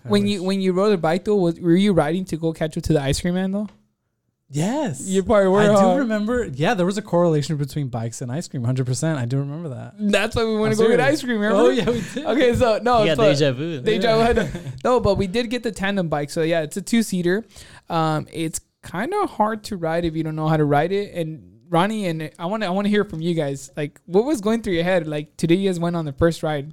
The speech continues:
Speaker 2: together. So Herbert and
Speaker 3: Mm-hmm.
Speaker 2: Ronnie, and they're not really good with bikes. I'm, I'm, you know, I'm gonna be real.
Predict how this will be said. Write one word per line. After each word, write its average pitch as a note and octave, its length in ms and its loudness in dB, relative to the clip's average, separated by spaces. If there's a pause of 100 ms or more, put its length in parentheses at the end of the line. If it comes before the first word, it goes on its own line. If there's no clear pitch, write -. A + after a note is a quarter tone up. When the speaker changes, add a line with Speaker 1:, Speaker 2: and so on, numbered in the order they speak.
(120)
Speaker 2:
together. C#3+ 440 0 (100)
So D3 200 0
Herbert G3 280 2
and F3+ 80 2
Speaker 3:
Mm-hmm. E3 80 0
Speaker 2:
Ronnie, D#3 280 -2
and D3 100 -6
they're D#3+ 100 -2
not A#3 180 0
really A3+ 180 2
good F3+ 200 0
with D3 160 0
bikes. C#3+ 420 -4
I'm, D3+ 180 -10
I'm, D3 220 -20 (160)
you D#3+ 80 -8
know, C#3+ 100 -2
I'm C#3+ 60 -2 (140)
gonna D#3 60 2
be D#3 140 4
real. D3+ 300 4